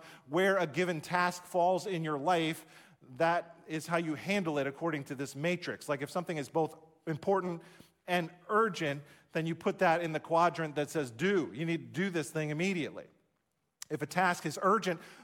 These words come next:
but it is not important, then what you need to do is delegate that task. If a task is important but not urgent, then what you need to do is you need to schedule that task so that you do make time for it, 'cause it is important.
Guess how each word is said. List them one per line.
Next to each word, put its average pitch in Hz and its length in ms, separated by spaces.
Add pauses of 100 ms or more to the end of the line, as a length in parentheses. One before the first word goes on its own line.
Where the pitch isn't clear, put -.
(120)
but 160 240
it 160 120
is 151 220
not 247 240
important, 175 540 (260)
then 165 220
what 196 120
you 185 80
need 180 140
to 160 80
do 175 160
is 156 120
delegate 165 600
that 117 200
task. 104 460 (800)
If 151 300
a - 40
task 190 420
is 156 100
important 196 420
but 175 120
not 254 220
urgent, 180 400
then 170 120
what 196 140
you 196 60
need 190 140
to 170 80
do 180 180
is 143 120
you 165 80
need 165 160
to 147 60
schedule 196 720
that 127 240
task 131 440
so 151 140
that 143 140
you 151 120
do 208 180
make 190 280
time 127 260
for 117 240
it, 160 100
'cause 143 140
it 151 100
is 175 100
important. 165 580